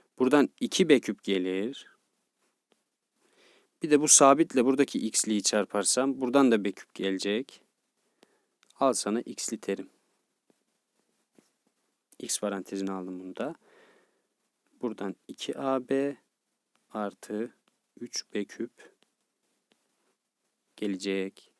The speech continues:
Katsayımız neymiş? Beşe eşitmiş. Beşe eşitlemeden önce B'yi de eksi bir bulmuştuk. Eksi iki A eksi üç eşittir beş ise buradan A eşittir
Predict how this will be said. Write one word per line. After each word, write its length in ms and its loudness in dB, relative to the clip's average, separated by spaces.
Katsayımız 680 0
neymiş? 420 0
Beşe 280 2
eşitmiş. 540 -4
Beşe 240 0
eşitlemeden 560 0
önce 380 -2
B'yi 300 4
de 120 4
eksi 260 -2
bir 160 -2
bulmuştuk. 640 -2
Eksi 340 -4
iki 400 -10
A 300 -6
eksi 320 -4
üç 500 -6
eşittir 640 -8
beş 220 -4
ise 460 -4
buradan 340 -8
A 240 -4
eşittir 800 -6